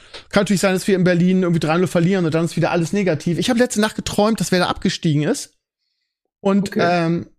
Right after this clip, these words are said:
Speaker 1: das war nicht so schön, ehrlich gesagt, das
Speaker 2: Natürlich ist es
Speaker 1: Gefühl.
Speaker 2: kacke.
Speaker 1: Ähm, ich hab immer gesagt, das, das tangiert mich gar nicht mehr so krass, äh, und ich rechne auch so ein bisschen damit,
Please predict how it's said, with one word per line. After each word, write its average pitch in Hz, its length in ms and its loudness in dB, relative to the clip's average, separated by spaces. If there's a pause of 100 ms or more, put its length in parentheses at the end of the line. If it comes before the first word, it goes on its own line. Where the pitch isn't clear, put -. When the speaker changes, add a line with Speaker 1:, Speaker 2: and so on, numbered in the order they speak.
(300)
Speaker 1:
das 180 340 -4
war 175 640 2
nicht 262 160 0
so - 80 -2
schön, 135 300 0
ehrlich 123 240 -2
gesagt, 123 580 -2 (200)
das - 80 -6
Speaker 2:
Natürlich 156 300 0
ist - 60 -8
es 165 120 2
Speaker 1:
Gefühl. 185 60 0
Speaker 2:
kacke. - 340 -6 (520)
Speaker 1:
Ähm, 180 360 2
ich 175 100 -2
hab 214 80 0
immer 214 120 2
gesagt, 220 260 0
das, 208 140 -4
das 196 160 -2
tangiert 190 340 2
mich 226 100 -4
gar 208 140 2
nicht 220 120 0
mehr 214 100 2
so 208 140 -2
krass, - 680 -4
äh, 185 240 2
und 170 120 0
ich 151 120 -4
rechne 196 260 -2
auch 190 80 -2
so - 100 -2
ein 202 40 4
bisschen 208 260 0
damit, 196 560 -2